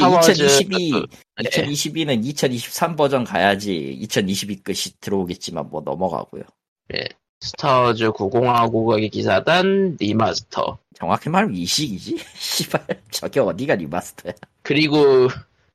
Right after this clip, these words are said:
Speaker 1: 정작 이 구공화 국악의 기사단은 리메이크를 별도로 하고 있다고 하고, 플스
Speaker 2: 그건
Speaker 1: 쪽에서.
Speaker 2: 플스 포용. 응.
Speaker 1: 예. 아, 플스 파이브용이 되겠죠, 이젠. 음.
Speaker 2: 파이브, 포. 아마 둘 다
Speaker 1: 음.
Speaker 2: 할 거예요, 그거는.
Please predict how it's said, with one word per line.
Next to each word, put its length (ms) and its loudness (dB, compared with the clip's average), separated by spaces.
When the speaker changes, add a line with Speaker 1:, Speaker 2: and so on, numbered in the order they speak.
Speaker 1:
정작 500 4
이 260 2
구공화 460 4
국악의 340 2
기사단은 500 4
리메이크를 840 4
별도로 380 2
하고 240 2
있다고 400 2
하고, 400 2
플스 240 0
Speaker 2:
그건 200 0
Speaker 1:
쪽에서. 220 0
Speaker 2:
플스 80 -4
포용. 340 -2
응. 200 -12
Speaker 1:
예. 480 -2
아, 100 -4
플스 240 0
파이브용이 560 2
되겠죠, 360 -2
이젠. 300 -4
음. 100 -20
Speaker 2:
파이브, 500 -6
포. 440 -6
아마 340 0
둘 240 -8
다 180 4
Speaker 1:
음. 60 0
Speaker 2:
할 160 -2
거예요, 240 -10
그거는. 420 -14